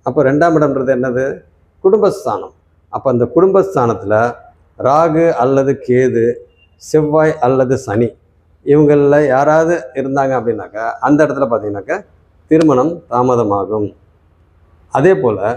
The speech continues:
ஏழாம் இடத்துல, களத்திர ஸ்தானம் என்று சொல்லக்கூடிய ஏழாம் இடத்துல, இப்ப நான் சொன்ன பாருங்க, ராகு அல்லது கேது, சனி, செவ்வாய், இது போன்ற அமைப்புகள்ல அங்க தொடர்புல இருந்தாங்க அப்படின்னாக்கா, அங்க திருமணம் பார்த்தீங்கன்னாக்கா தாமதமாகும்.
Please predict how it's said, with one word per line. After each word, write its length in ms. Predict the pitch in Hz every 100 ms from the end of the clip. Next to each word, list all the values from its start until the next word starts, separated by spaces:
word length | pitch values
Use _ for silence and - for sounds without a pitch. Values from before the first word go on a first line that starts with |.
| - _ _ _ _ _ 120
ஏழாம் 280 | 190 202 165
இடத்துல, 260 | 117 98 104 -
களத்திர 340 | 156 180 - 170 160
ஸ்தானம் 360 | 143 139 139 127
என்று 160 | 120 -
சொல்லக்கூடிய 480 | 123 131 123 104 107 123 117
ஏழாம் 260 | 139 156 147
இடத்துல, 280 | - - - 110 127 - _ _ _ -
இப்ப 140 | 147 160
நான் 140 | 151 143
சொன்ன 140 | 139 120
பாருங்க, 240 | 104 95 104
ராகு 320 | 139 151 143 156 156 131
அல்லது 260 | 139 135 131
கேது, 320 | 131 139 131 135 - _ _ _ _ -
சனி, 240 | - 143 156 151 - _ _ _ -
செவ்வாய், 360 | 143 127 110 85 - _ _ _ 139
இது 120 | 151 147
போன்ற 180 | 156 139 131
அமைப்புகள்ல 560 | 143 131 131 120 123 127 117
அங்க 200 | 120 120
தொடர்புல 420 | 120 127 131 123 107
இருந்தாங்க 380 | 113 117 117 110 110
அப்படின்னாக்கா, 520 | 101 107 95 90 104 113 - _ _ _ _ -
அங்க 140 | 156 156 160
திருமணம் 380 | 170 170 160 143
பார்த்தீங்கன்னாக்கா 480 | 127 123 120 117 175 - _ -
தாமதமாகும். 680 | 131 127 110 101 95 95